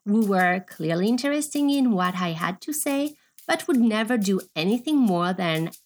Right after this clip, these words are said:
hang out platonically with me. It was almost like he was more turned on by his bicycle than by me. You should have heard him talk about his bike's pedal.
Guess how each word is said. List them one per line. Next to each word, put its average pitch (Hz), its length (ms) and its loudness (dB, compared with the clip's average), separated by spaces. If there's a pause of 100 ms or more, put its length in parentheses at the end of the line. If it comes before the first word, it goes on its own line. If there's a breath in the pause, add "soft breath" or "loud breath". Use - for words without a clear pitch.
hang 190 180 2
out 175 180 -2
platonically 160 640 -4
with 147 200 -8
me. 135 260 -6 (840)
It 330 160 2
was 320 180 2
almost 262 520 2
like 226 360 0
he - 260 -4
was 196 440 0
more 196 260 2
turned 170 400 -2
on 214 240 2
by 208 180 0
his 202 220 0
bicycle 277 760 -2
than 220 260 0
by 139 200 -2
me. 135 400 -2 (480)
You 220 80 -2
should 233 140 2
have 180 220 -4
heard 165 180 -2
him 143 140 -4
talk - 360 -10
about 147 260 -8
his - 180 -10
bike's - 380 -8
pedal. 156 460 -8